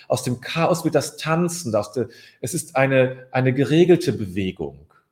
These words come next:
Ja, kann man auch so sehen. Ähm, erst ist das Chaos da und dann wird das Tanzende ge-, gebo-, ge-, ge-, ge-, äh, geboren, genau, geboren. Aber das funktioniert ja schon nach bestimmten Regeln, nämlich dass es nicht nach, nach Rhythmus orientiert.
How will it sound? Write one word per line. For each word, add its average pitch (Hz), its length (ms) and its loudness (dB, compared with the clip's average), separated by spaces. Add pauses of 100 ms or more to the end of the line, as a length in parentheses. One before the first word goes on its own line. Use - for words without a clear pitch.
(220)
Ja, 113 640 -2
kann 135 120 -4
man 143 140 2
auch 180 80 4
so 240 160 6
sehen. 87 460 0 (460)
Ähm, 131 420 6
erst 160 180 6
ist 165 120 0
das - 140 0
Chaos 143 380 0
da 175 160 2
und 147 240 -2
dann 165 220 4
wird 170 140 0
das 147 220 -2 (220)
Tanzende 190 640 0
ge-, 143 220 2
gebo-, 131 540 0
ge-, 107 340 -4
ge-, 120 120 -8 (340)
ge-, - 360 0
äh, 110 120 -6
geboren, 131 560 4
genau, 120 200 4
geboren. 131 440 2 (320)
Aber 135 160 4
das 170 240 4
funktioniert 175 500 2
ja 170 60 4
schon 175 160 4
nach 165 40 2
bestimmten 170 360 0
Regeln, 175 420 6
nämlich 127 200 -2
dass 139 120 -4
es 131 100 -12
nicht 143 140 -8
nach, 127 160 -8
nach 123 220 0
Rhythmus 135 480 2
orientiert. 95 840 -4